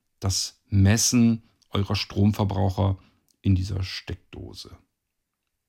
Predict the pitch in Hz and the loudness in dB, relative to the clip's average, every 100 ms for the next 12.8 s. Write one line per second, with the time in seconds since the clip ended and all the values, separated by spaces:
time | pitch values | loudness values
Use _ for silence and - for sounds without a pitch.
0 | _ _ _ _ _ _ _ _ _ - | _ _ _ _ _ _ _ _ _ -10
1 | - _ _ _ _ _ _ _ - 107 | -10 _ _ _ _ _ _ _ 2 2
2 | 92 - _ _ _ _ - 127 151 - | 2 -8 _ _ _ _ 0 2 2 2
3 | 143 143 - 131 139 127 143 151 - 143 | 2 0 0 -2 0 2 2 0 -2 -4
4 | - - 127 127 123 - 101 104 101 - | -6 -2 -2 0 -4 -2 2 2 2 -4
5 | - _ 95 95 90 - - _ _ _ | -12 _ -2 -2 -2 -8 -14 _ _ _
6 | _ _ _ _ _ _ _ _ _ _ | _ _ _ _ _ _ _ _ _ _
7 | _ _ _ _ _ - - - - _ | _ _ _ _ _ -14 -14 -14 -20 _
8 | _ 85 - - 85 85 - - - 101 | _ -18 -16 -12 -10 -10 -12 -16 -10 -8
9 | 98 98 92 _ 104 101 - 101 98 95 | -4 -4 -6 _ -2 -2 0 -4 -2 -6
10 | 92 - 98 95 _ _ _ _ _ _ | -6 -4 -4 -4 _ _ _ _ _ _
11 | - 110 104 101 101 110 101 92 101 98 | -8 -4 0 0 0 0 0 2 4 4
12 | 107 - 113 80 78 73 73 82 | 0 2 2 2 -4 -12 -14 -18